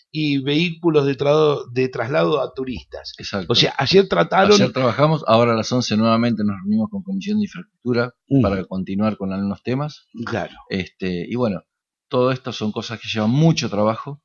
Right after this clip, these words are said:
Speaker 1: Ujú.
Speaker 2: Este, y
Speaker 1: Hay que conformar a todos.
Speaker 2: No es conformar, es llegar a un criterio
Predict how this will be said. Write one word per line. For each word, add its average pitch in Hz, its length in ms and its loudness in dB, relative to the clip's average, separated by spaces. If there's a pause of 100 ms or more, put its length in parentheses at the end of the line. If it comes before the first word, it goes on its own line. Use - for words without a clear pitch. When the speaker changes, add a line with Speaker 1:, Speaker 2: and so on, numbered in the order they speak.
Speaker 1:
Ujú. 117 440 0
Speaker 2:
Este, 87 840 -8
y 92 180 -4
Speaker 1:
Hay 160 100 4
que 165 180 2
conformar 143 500 4
a 131 120 2
todos. 165 540 2 (440)
Speaker 2:
No 240 100 0
es - 100 4
conformar, 98 680 0
es 160 180 -2
llegar 160 180 2
a 147 40 2
un 127 160 0
criterio 104 1160 0